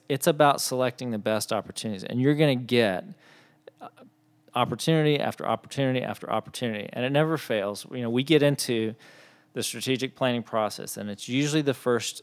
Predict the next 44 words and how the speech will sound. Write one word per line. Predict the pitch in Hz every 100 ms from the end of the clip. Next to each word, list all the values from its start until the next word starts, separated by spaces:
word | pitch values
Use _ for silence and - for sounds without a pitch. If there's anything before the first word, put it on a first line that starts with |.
| _ _
or | 123 110
second | - 120 - 104
year | 117 110 107
that | 101
we're | 107
working | 104 107 - 107
with | 101
a | 107
client | - 107 95 -
on | 107 101
this | 101 92
kind | - 95
of | 90
stuff. | - 82 82 _ _ - - - _ -
And | 110 113 110
we | 113
have | 107 131 139 160 - -
a | 131
strategic | - 139 - 127 131 -
plan, | - 104 95 92 - -
maybe | 120 139 165
for | 165 147
the | 123
first | - 127 -
time | 123 117
in |
the | 110
company. | - 98 - 95
We're | - 107 -
executing | - 139 - 160 - 143 135
against | 123 113 117 113
that | - 104 -
plan. | - 104 92 101 135
We've | 127 104
got | 117 110
the | 113
entire | 107 - 127 139
leadership | 143 139 131 - 120 - -
team | - 117
focused | 107 - 131 127 127 113 -
on | 107 98
a | 101
very | 113 117 131
specific, | - - 120 - 123 - 120 120